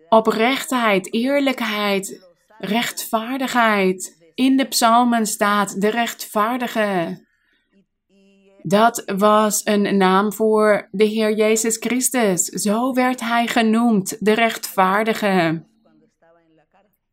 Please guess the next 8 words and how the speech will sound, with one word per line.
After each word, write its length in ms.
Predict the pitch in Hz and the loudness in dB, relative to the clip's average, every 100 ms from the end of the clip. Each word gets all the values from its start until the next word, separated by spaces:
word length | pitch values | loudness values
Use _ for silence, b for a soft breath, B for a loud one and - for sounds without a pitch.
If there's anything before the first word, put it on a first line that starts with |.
| - 208 | -12 -2
Toen 200 | 233 233 | 0 2
hij 460 | 214 214 220 208 | 2 2 2 0
in 140 | - 196 | 0 0
het 200 | 196 - | 0 -2
vlees 400 | 196 196 220 196 | 2 4 2 2
was. 500 | 185 170 180 - _ _ 254 277 294 330 311 262 247 247 311 294 262 254 226 254 _ 294 _ _ _ | 0 0 -4 -8 _ _ _ _ _ -20 _ -20 _ _ _ _ _ _ _ _ _ _ _ _ _
Want 400 | 185 240 262 254 | -4 0 0 0
hij 600 | 233 233 240 233 190 185 | 0 4 4 4 2 -2